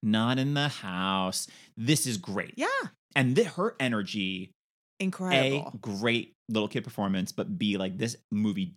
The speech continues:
Speaker 1: desperately needed this energy.
Speaker 2: She's truly, like, comes into both their lives and the film like a breath of fresh air.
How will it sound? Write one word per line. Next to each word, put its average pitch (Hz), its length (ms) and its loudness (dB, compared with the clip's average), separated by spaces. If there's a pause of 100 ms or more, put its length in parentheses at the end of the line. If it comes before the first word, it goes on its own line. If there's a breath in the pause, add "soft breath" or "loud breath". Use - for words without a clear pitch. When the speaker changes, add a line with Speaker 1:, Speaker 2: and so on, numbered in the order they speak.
Speaker 1:
desperately 107 720 -2
needed 87 340 -2
this 82 260 -8
energy. - 500 -10
Speaker 2:
She's 277 340 -2
truly, 277 800 -6 (460)
like, 208 380 -2
comes 254 360 -2
into 196 320 0
both 190 240 2
their 170 280 0
lives 151 420 0
and 147 200 -6
the 127 40 -8
film 131 360 -10
like 139 200 -8
a 127 40 -10
breath 135 340 -8
of 127 80 -14
fresh 135 360 -8
air. 131 340 -8